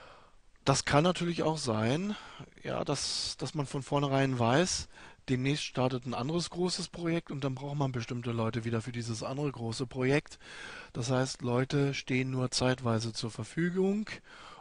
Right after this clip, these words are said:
und natürlich wissen Sie selber, wenn wir das Beispiel Softwareprojekt hernehmen, dass es da immer spezielle Jobs, spezielle Aufgaben gibt, die nicht jeder machen kann,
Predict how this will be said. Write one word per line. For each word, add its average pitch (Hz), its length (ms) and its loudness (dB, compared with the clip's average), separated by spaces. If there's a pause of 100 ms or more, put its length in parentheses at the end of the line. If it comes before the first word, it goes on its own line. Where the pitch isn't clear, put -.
(120)
und 147 140 0
natürlich 131 760 2 (1400)
wissen 127 360 0
Sie 113 420 0
selber, 127 640 6
wenn 131 120 0
wir 131 80 4
das 113 100 0
Beispiel 117 300 0
Softwareprojekt 117 840 0
hernehmen, 110 560 0 (640)
dass 104 220 0
es 110 140 -4
da 113 100 0
immer 113 640 0
spezielle 113 540 0
Jobs, - 420 -4
spezielle 117 460 -2
Aufgaben 110 640 -2
gibt, - 460 -6
die 120 60 -4
nicht 107 240 -6
jeder 104 280 2
machen 95 340 -8
kann, 95 380 -10